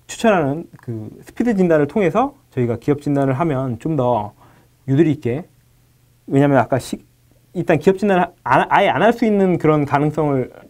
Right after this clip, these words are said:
볼 수 있다 이거죠. 이게 굉장히 시간이 많이 투입되는 작업이기 때문에 스피드 진단을 통해서 과연 되는지 안 되는지 요소를 먼저 얘기를 해줄 수가 있다.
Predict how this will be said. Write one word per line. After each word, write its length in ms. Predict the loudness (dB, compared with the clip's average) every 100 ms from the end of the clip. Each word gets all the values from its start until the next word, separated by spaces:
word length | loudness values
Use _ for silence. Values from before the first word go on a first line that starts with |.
| _ _ _ _
볼 140 | -4
수 100 | -4
있다 140 | -2
이거죠. 320 | -4 -4 -8 -10
이게 200 | -2 -2
굉장히 320 | 0 0 0
시간이 220 | 2 0
많이 200 | 2 0
투입되는 680 | 0 -4 -2 0 0 0 -4 -10 _ -20 -20 _
작업이기 400 | -2 0 0 -2
때문에 400 | -4 -4 -6 -8 -14 -20 -20 _
스피드 320 | -6 -4 -2
진단을 280 | 0 0 0
통해서 480 | 0 0 0 0 -2
과연 240 | -4 -2 0
되는지 320 | 0 2 2
안 100 | 0
되는지 320 | 0 -2 -2
요소를 380 | -6 -6 -6 -6
먼저 400 | -8 -8 -8 -8 -6
얘기를 280 | -2 -2
해줄 160 | -2 -6
수가 160 | -8 -10
있다. 320 | -10 -16